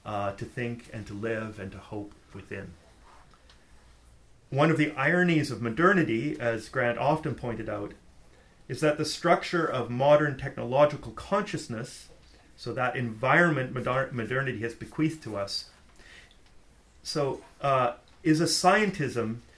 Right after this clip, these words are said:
that has at one major pillar the goal of exactly that, of exactly an ahistorical view from, from nowhere, a purely objective standpoint.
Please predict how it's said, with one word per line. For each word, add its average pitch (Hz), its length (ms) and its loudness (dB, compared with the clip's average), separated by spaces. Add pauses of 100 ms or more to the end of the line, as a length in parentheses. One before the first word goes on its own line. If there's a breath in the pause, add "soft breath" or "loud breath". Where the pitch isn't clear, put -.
(200 loud breath)
that 143 200 6
has 147 280 6
at 139 280 -2
one 165 360 2
major 160 320 2
pillar 120 520 -4
the 113 140 -8
goal 147 480 4
of 127 280 0
exactly 127 640 -2
that, 113 360 -2
of 107 120 -10
exactly 113 720 -4
an 113 180 -10
ahistorical 113 720 -8
view 104 220 -4
from, 101 360 -8 (160)
from 101 220 -10
nowhere, 101 360 -8
a 101 60 -8
purely 123 400 -2
objective 120 640 -6
standpoint. 107 640 -8